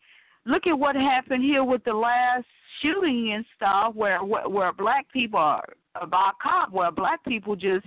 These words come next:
said, "Okay, well, we're gonna hold our money back." And matter of fact, not only are we gonna hold our money back, but we're gonna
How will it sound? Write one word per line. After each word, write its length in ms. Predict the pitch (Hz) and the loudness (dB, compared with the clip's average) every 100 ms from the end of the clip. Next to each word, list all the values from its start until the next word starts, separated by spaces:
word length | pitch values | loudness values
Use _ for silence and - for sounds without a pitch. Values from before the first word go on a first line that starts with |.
| - | -4
said, 340 | 202 185 180 - | 0 2 0 0
"Okay, 440 | 339 277 226 277 - _ _ _ _ - | -2 -2 -2 -4 -8 _ _ _ _ -2
well, 140 | 220 | 0
we're 100 | 320 | 2
gonna 240 | 339 233 254 | 2 0 2
hold 220 | 240 233 | 0 0
our 180 | 226 220 | 0 0
money 300 | 240 247 214 | -2 -4 -4
back." 220 | 190 190 | -4 -4
And 320 | 196 202 214 | -4 -6 -8
matter 240 | 233 240 226 | -6 -4 -4
of 80 | - | -4
fact, 280 | 311 254 | -6 -6
not 200 | 214 262 277 | -4 -2 0
only 200 | 339 320 | 0 0
are 180 | 247 220 | -4 -6
we 80 | |
gonna 260 | 214 208 226 | -4 -4 -2
hold 220 | 220 202 | -2 0
our 160 | 196 185 | 0 0
money 240 | 262 339 | -2 -2
back, 200 | 220 196 | -2 -4
but 120 | 196 208 | -2 -4
we're 160 | 320 | -4
gonna 220 | 262 175 | -6 -6